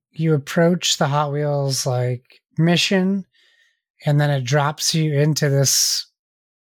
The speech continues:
sky area above Mexico where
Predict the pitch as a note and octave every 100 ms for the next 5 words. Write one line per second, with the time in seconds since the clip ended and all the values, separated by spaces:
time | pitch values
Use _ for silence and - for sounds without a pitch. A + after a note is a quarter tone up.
0 | - - - D3+ C#3+ D3 D3+ E3 F3+ E3
1 | - _ _ _ _ - C#3 C#3+ D#3+ F3+
2 | G3 E3+ C#3 C#3+ C#3 C#3+ - - D#3 C#3+
3 | C3+ B2+ B2